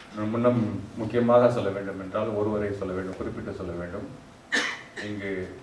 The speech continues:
இந்த பெரியார் பிறந்தநாள் விழாவை இப்போது நாம் நடத்துகிறோம். இதற்கு முன்பு இங்கு சிங்கப்பூர் சுதந்திரம் அடைவதற்கு முன்பும் சுதந்திரம் அடைவதற்கு பின்பும் பெரியார் பிறந்தநாள் விழா தொடர்ந்து நடந்து கொண்டு இருக்கிறது,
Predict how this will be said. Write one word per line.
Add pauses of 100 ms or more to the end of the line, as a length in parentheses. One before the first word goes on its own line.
(200)
இந்த
பெரியார்
பிறந்தநாள்
விழாவை (120)
இப்போது
நாம்
நடத்துகிறோம். (1500)
இதற்கு
முன்பு (560)
இங்கு (480)
சிங்கப்பூர் (520)
சுதந்திரம்
அடைவதற்கு
முன்பும்
சுதந்திரம்
அடைவதற்கு
பின்பும்
பெரியார்
பிறந்தநாள்
விழா
தொடர்ந்து
நடந்து
கொண்டு
இருக்கிறது,